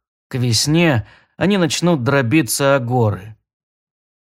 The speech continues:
Никто уже не понимал значения сохранённых сокровищ. Они были связаны с прошлым, слишком далёким, чтобы его поняли люди, жившие теперь.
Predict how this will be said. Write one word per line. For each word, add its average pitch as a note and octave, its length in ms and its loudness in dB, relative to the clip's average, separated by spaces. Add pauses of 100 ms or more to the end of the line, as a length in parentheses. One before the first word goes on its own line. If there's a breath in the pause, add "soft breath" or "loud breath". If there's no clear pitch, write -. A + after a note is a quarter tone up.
Никто D#3+ 400 0
уже F#3 200 0
не E3+ 140 2
понимал D#3+ 540 2
значения D3+ 680 0
сохранённых C#3+ 800 -2
сокровищ. B2 840 -2 (360)
Они F#3 200 0
были F3 220 2
связаны D#3 540 2
с - 120 -4
прошлым, D3+ 560 2
слишком D3 580 -2
далёким, D3 540 2
чтобы C3+ 340 -2
его D3 260 0
поняли D3 540 0
люди, C#3 520 0 (340 loud breath)
жившие C#3 600 -2
теперь. A#2 680 -6